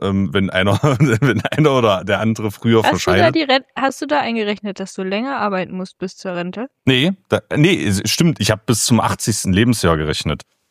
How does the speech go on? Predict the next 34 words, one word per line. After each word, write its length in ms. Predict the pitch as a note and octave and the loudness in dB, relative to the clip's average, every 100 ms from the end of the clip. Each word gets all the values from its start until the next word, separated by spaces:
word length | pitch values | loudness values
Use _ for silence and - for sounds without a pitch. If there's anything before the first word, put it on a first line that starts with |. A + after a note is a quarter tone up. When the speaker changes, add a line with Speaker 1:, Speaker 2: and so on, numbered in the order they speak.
| _ | _
Speaker 1:
Bis 140 | F#2 - | -4 2
zum 120 | F#2+ | 2
achtzigsten 480 | G2+ - G#2 - F#2 | 2 0 -2 0 2
Lebensjahr 400 | F#2+ A2+ A2+ G2 | 4 2 2 2
waren's, 220 | F2+ - | 0 0
glaub 140 | G2 | 0
ich, 80 | F2 | 0
zweitausendzweihundertachtzig 1400 | - F2 F#2+ F2 E2+ - F2+ F2 D#2+ - - F2 - F#2 - | -2 -2 0 0 0 0 2 2 0 -6 -6 -6 -4 -6 0
Folgen 320 | F2+ G2+ F2 | 2 4 2
oder 180 | D2+ D2+ | 2 0
so. 160 | E2+ G#2+ _ _ _ _ - - | -2 -4 _ _ _ _ -20 -6
Ähm, 960 | F#2+ F2 F2 F2 F2 C2 D2 D2+ D#2+ D2+ | 0 4 4 4 2 0 -4 -4 -6 -4
weiß 260 | E2+ A2+ - | 0 0 2
nicht, 160 | A#2 A#2+ | 2 0
ob 120 | - | 0
das 160 | G2+ - | -2 2
hinkommt 500 | D3 D3 D#3 D3+ F#2 | 2 4 2 2 0
oder 140 | G2 | 0
ob 120 | F#2 | 0
ich 100 | G#2 | -2
mich 140 | G2+ - | -6 -2
grad 240 | F#2 - | -2 -2
hart 220 | G2 G#2+ | -2 -2
vertue, 520 | - F#2+ - B2+ D3 - _ _ _ _ - | -2 -6 -4 -2 0 -2 _ _ _ _ -2
aber 260 | F#2+ G2 | 2 2
das, 340 | F#2+ G2+ - - | 2 0 -2 0
ähm, 720 | F#2 F#2 F#2 F2+ - F2 D2 | 2 4 4 2 -2 -6 -6
kriegen 220 | - A#2 A2 | 0 4 4
wir 60 | |
auf 140 | G2+ G#2 | 2 2
jeden 160 | G2+ | 0
Fall 140 | F#2 E2+ | 0 -2
noch 120 | E2 | 0
hin. 140 | G#2 | -2